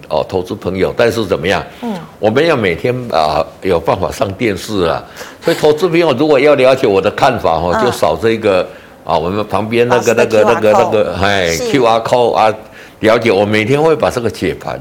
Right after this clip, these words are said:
Speaker 1: 啦。
Speaker 2: 嗯哼。
Speaker 1: 那这里来讲，你看月线，从月线的角度是怎么样？
Speaker 2: 嗯。
Speaker 1: 这里刚刚黄金交叉嘛。
Speaker 2: 对。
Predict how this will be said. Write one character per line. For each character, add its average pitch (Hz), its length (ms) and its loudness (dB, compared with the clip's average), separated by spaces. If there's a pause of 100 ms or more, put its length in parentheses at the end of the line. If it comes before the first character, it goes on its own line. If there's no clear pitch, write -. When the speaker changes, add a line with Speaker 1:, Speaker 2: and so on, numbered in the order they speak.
Speaker 1:
啦。 131 220 -8
Speaker 2:
嗯 294 160 -8
哼。 269 260 -8 (120)
Speaker 1:
那 262 100 2
这 254 240 2
里 127 160 0
来 123 160 4
讲， 139 200 0
你 95 120 -2
看 123 200 0 (100)
月 180 200 2
线， 156 180 -2
从 139 200 -2
月 185 180 2
线 156 160 0
的 139 100 2
角 90 220 0
度 120 180 -2
是 113 160 -4
怎 87 140 -2
么 76 80 -8
样？ 87 180 -2 (300)
Speaker 2:
嗯。 226 160 -10 (400)
Speaker 1:
这 160 120 0
里 120 140 0
刚 120 220 0
刚 113 320 0 (100)
黄 90 140 -6
金 95 160 -6
交 87 160 0
叉 80 220 -6
嘛。 76 240 -4
Speaker 2:
对。 170 140 -14